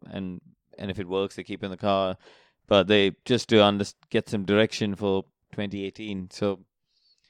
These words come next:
you know, th-, they didn't bring a whole heap of, of updates that you, that you suddenly saw them get transformed. Like we saw the Red Bull, for example, in Singapore, you know,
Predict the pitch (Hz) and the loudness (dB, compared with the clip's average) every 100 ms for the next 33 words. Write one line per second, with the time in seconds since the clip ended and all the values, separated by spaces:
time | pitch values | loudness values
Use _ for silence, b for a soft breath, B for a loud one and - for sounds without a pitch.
0 | _ _ _ _ _ _ _ - 107 92 | _ _ _ _ _ _ _ -6 -2 -2
1 | 87 110 85 - 113 B - 120 120 117 | -4 -8 -12 -10 -10 B -2 2 2 2
2 | 98 113 104 101 113 _ _ _ - 101 | 4 2 2 -8 -14 _ _ _ -8 0
3 | 113 107 101 110 101 101 95 - _ - | 4 4 2 -6 -8 -6 -8 -10 _ -14
4 | 95 104 - 95 90 - 90 92 90 _ | -6 -6 -4 -6 -6 -8 -10 -10 -12 _
5 | 67 - 95 - 95 - 101 95 - 98 | -20 -10 -10 -8 -12 -6 -6 -4 -4 -4
6 | 92 95 98 - 98 90 - 107 78 98 | -4 -8 -10 -10 -8 -10 -6 -6 -6 -10
7 | - _ _ _ _ _ - 95 92 95 | -16 _ _ _ _ _ -8 -6 -6 -2
8 | 107 98 101 92 113 117 - 92 90 92 | 0 2 0 0 0 0 -2 -6 -6 -8
9 | 95 92 101 92 120 107 92 _ - 90 | -10 -10 -12 -10 -6 -6 -8 _ -14 -12
10 | 90 | -14